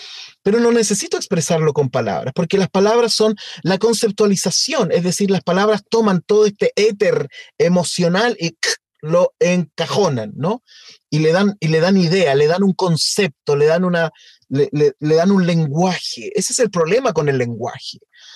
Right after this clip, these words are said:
¿no? Nos hace falta silencio en nuestras co-, en nuestras congregaciones, nos hace falta silencio. A veces somos muy ruidosos. Entonces, por eso me gusta este, este texto,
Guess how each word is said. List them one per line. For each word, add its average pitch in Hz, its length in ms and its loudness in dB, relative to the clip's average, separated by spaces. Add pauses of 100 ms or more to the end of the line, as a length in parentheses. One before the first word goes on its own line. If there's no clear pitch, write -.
(160)
¿no? 170 220 -2 (420)
Nos 160 300 0
hace 254 180 -6
falta 269 320 -4
silencio 180 600 0
en 135 60 -2
nuestras 127 300 -4
co-, 135 240 -6
en 131 120 -2
nuestras - 260 -6
congregaciones, 131 720 -2
nos 131 160 0
hace 151 160 -4
falta 165 260 -2
silencio. 156 600 0 (280)
A 143 80 -4
veces 214 220 -2
somos 226 260 2
muy 185 360 4
ruidosos. 120 880 -6 (1040)
Entonces, 175 640 -2 (160)
por 165 120 0
eso 196 160 0
me 196 100 4
gusta 180 400 0
este, 156 600 2
este 147 200 -4
texto, 165 500 -2